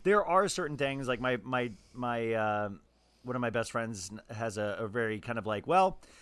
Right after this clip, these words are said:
the businesses that didn't survive, that's very unfortunate, and other things will rise, you know, other culture will rise," and, you know,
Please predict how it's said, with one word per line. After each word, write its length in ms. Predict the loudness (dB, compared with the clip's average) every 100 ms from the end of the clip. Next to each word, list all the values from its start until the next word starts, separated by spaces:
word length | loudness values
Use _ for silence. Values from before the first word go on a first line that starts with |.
| -8
the 80 | 0
businesses 600 | 2 2 -2 -4 -6 -6
that 80 | -6
didn't 240 | -6 -6
survive, 720 | -4 0 4 4 4 2 -6 -12 -14 _ _ -6
that's 260 | -6 -4
very 240 | -2 0 0
unfortunate, 720 | -4 -2 -4 -4 -4 -2 -4 -6
and 400 | -6 -4 -4 -4
other 240 | -4 -2 -2
things 340 | -2 -4 -4
will 200 | -2 -2
rise, 760 | 4 4 6 4 2 -2 -6 -6
you 80 | -2
know, 220 | 0 0
other 260 | -2 -4 -6
culture 600 | -4 -4 -2 0 0 -2
will 240 | -2 -2
rise," 640 | 0 2 2 2 0 -2
and, 200 | -6 -6
you 80 | -4
know, 260 | 0 -2